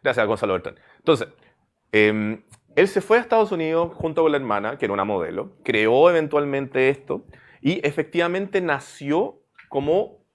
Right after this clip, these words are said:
lo que era esto, un espacio de cowork, es decir, un,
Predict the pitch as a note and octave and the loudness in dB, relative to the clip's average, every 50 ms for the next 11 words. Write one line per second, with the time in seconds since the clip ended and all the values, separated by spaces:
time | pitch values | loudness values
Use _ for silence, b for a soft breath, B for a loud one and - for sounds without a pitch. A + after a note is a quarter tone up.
0 | _ - - A#2+ B2 B2 C3+ C#3 D3 D3+ D#3 D3+ - E3 D3+ C#3+ C#3+ C#3 C3 - | _ -6 -2 -2 0 0 2 2 2 2 0 0 -2 -6 -4 -2 -4 -4 -6 -8
1 | - - F3 F#3 F#3+ - - G3 F#3 F#3 F3+ D#3+ D#3 E3 F3+ F#3 - - - - | -6 -2 -2 -2 -2 -4 -6 -4 -2 -2 -2 -2 -2 -2 -2 -2 -4 -4 -2 -2
2 | F#2+ F#2 F2 - - - - A2+ A2 A#2+ - - A#2 - - - - - C#3 D3 | -2 -2 -2 -8 -10 -10 -6 -4 -4 -4 -4 -4 -6 -8 -10 -14 -18 -12 -10 -8
3 | F3 F#3 F#3+ - | -8 -8 -10 -12